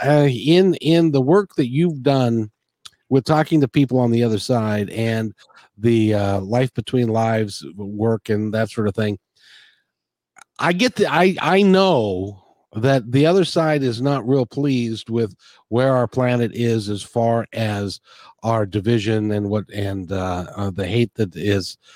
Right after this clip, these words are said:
uh, out there and, and stuff. And I, I would like you to kinda give me your, your take on, on that and what, what the other side, what, what do they want?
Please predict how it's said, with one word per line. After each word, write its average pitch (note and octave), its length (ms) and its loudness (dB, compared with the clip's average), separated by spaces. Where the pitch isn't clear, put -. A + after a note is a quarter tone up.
uh, G2 420 0
out A2 260 0
there G#2+ 320 2
and, G2 200 -2
and G2+ 260 -4
stuff. - 460 -4
And B2+ 220 0
I, D3 140 0
I D#3 280 0
would D#3+ 220 2
like G#3 240 2
you B2+ 420 0
to C#3+ 80 0
kinda C3 360 2
give D#3+ 160 2
me D#3 180 4
your, B2+ 480 4
your A2+ 320 2
take D#3 400 0
on, G#2 320 -2
on A#2 260 -4
that A2+ 240 0
and A2+ 140 -2
what, E3 200 -2
what D#3 340 -2
the D#3+ 180 0
other B2 260 -2
side, A2 560 -2
what, F#3 260 0
what F3 220 2
do B3 60 0
they D#3+ 180 6
want? G2+ 480 0